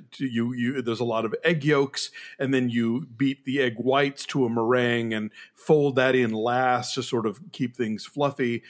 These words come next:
Um, you know, vanilla extract, uh, uh, sugar. It's, it's, it's not a ton of, of, of ingredients. It's just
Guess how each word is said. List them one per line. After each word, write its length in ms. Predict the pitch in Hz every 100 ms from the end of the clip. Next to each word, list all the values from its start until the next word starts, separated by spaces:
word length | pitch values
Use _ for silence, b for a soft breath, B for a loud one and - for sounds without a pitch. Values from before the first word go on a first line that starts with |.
| B B
Um, 300 | 113 110 147
you 60 |
know, 180 | 127 110 110
vanilla 340 | 123 135 131 131
extract, 640 | 117 - 135 120 117 -
uh, 40 | 135 143 165
uh, 260 | 170 165 160 170
sugar. 420 | - 160 127 127
It's, 160 | 139 196
it's, 160 | 180
it's 240 | 196 180 -
not 220 | 226 202
a 60 |
ton 280 | 135 - 156
of, 220 | 117 110 -
of, 280 | 127 113 -
of 120 | 123
ingredients. 500 | 120 120 120 113 110
It's 120 | 123
just 180 | 139 120